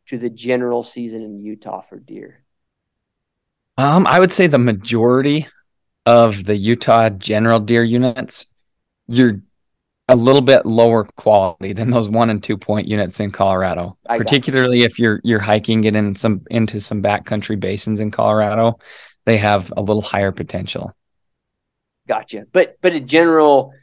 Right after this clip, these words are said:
Speaker 1: like, in terms of how the difficulty of the hunt, maybe the density of the deer, it, is it pretty similar?
Speaker 2: Yeah, yeah. Y-, on a general Utah unit, you can expect to see a lot of deer. You can expect to see a lot of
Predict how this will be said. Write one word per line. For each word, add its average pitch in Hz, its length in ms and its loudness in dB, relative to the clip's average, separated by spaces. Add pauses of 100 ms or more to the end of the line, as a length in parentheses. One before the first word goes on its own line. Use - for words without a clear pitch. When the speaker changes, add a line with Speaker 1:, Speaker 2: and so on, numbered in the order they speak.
(140)
Speaker 1:
like, 143 140 0
in 139 100 -4
terms 151 340 -2
of 123 220 -6 (180)
how 135 360 2
the 135 120 -4
difficulty 131 800 -6
of 110 100 -6
the 120 100 -4
hunt, 120 400 -6
maybe 120 200 -10
the 113 100 -14
density 107 440 -20
of 107 80 -16
the 104 80 -16
deer, 110 300 -14 (160)
it, 123 140 -18 (160)
is 123 160 -12
it 120 100 -20
pretty 117 200 -10
similar? 110 580 -14 (880)
Speaker 2:
Yeah, 135 400 4
yeah. 127 200 2
Y-, 120 180 -2
on 151 160 2
a 143 80 2
general 160 320 0
Utah 123 380 0
unit, 117 340 -2
you 131 140 -4
can 139 120 -6
expect - 520 -2
to 110 100 -6
see 113 220 -2
a 104 80 2
lot 101 280 -2
of 95 140 -8
deer. 101 320 -4
You 113 160 -4
can 117 60 0
expect 117 320 0
to - 40 -8
see 143 80 -2
a 131 60 4
lot 117 280 2
of 110 200 -2